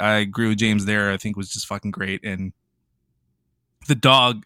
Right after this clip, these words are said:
itself as a character, I think was just fucking adorable and a great addition to, uh,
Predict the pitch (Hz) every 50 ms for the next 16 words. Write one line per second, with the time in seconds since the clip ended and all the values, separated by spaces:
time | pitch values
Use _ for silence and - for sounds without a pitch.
0 | _ - - 107 - - 127 123 110 117 107 101 110 101 - 131 117 107 107 104
1 | 123 110 107 104 - 107 101 101 101 95 104 - - 110 107 - - 101 98 98
2 | 101 - _ _ _ _ _ _ _ - - 113 107 107 110 110 110 104 98 104
3 | 101 101 95 92 95 - 110 110 110 - 107 101 95 - - - - 104 98 98
4 | 98 - - - 110 101 95 95 92 92 104 107 - - 98 95 98 92 92 101
5 | 104